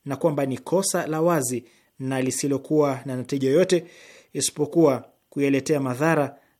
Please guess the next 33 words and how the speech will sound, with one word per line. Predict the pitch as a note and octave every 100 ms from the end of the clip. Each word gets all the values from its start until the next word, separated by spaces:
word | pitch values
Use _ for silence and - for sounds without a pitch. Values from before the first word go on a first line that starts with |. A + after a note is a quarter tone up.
| -
na | C3 C3 B2+ C#3
gharama | B2+ C3+ D3+ D3 C#3 C3+
zisizo | C#3 C3 B2+ D#3+ C#3+ C3+ B2+
na | C#3+
maana | D3+ E3+ C#3 B2 - _ _ -
mataifa | C3 - C#3+ C3+ C3+ A2+ -
ya | C3+
eneo. | C3+ D#3+ C3 - _ _ _ -
Jamhuri | F3 F#3+ G#3+
ya |
Kiislamu | D#3+ D3+ E3 C#3+
ya |
Iran | C3 D3+ D#3+ A2+ - _ _
inataka | C#3+ C#3+ C#3 D#3+ D3
nchi | C#3 C3+ C3+
zote | A#2 D#3 G3 F#3 F3
za | D#3 D3+
eneo | E3 F#3 F3 E3+ _ _ _
zishirikishwe | B2+ C3+ - D3 C#3 C#3 D#3+ - D#3 C#3+ D3
kwenye | - C3
mipango | C3 C3 C3 D#3 D3+ D3 C3
ya | D3+
pamoja | D#3 D#3+ F3 D#3 C#3 - _ _
ya | C3+ C3
kudhamini | D3 C3 C3+ C3
usalama. | B2+ - D3 C3 - _ _ _ _ _ -
Nia | D#3+ E3
njema | E3 F3+ E3 D#3+ D3+
ya | D#3+
Iran | D3+ E3 D#3 B2+
kuhusu | - D3 D3 D3
jambo | C#3 C#3
hilo | F3+ D#3 -